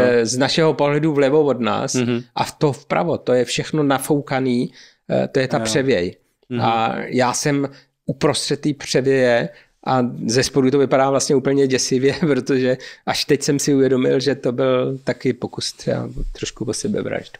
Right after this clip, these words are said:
Speaker 2: <laughs>
Speaker 1: Ale tak vzhledem k tomu stavu, jakým bezvědomí, jakým jsem se tam pohyboval, tak je to
Speaker 2: A kudy bys to tady jako reálně šel,
Speaker 1: No,
Speaker 2: nebo?
Speaker 1: měl bys se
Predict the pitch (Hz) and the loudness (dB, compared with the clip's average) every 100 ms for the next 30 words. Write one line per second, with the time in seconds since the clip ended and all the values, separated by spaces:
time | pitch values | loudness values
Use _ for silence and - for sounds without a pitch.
0 | - 123 180 165 147 147 147 147 156 147 | -8 0 2 2 0 2 4 4 0 0
1 | 147 156 156 151 151 - 131 135 143 - | 2 2 2 2 0 0 0 4 4 2
2 | 139 139 131 123 120 127 131 135 131 123 | 0 2 2 2 4 4 4 4 2 0
3 | 127 - 131 - 131 117 113 117 120 120 | 0 0 -2 0 -2 -2 -2 -2 0 0
4 | 123 120 120 - 120 123 113 123 - 127 | 0 -2 -6 -6 -6 -4 -4 -4 0 2
5 | 151 175 151 123 110 104 117 104 98 101 | 4 2 0 2 2 2 2 2 2 0
6 | 107 - - 160 160 160 160 180 - | 0 0 2 4 6 4 2 0 0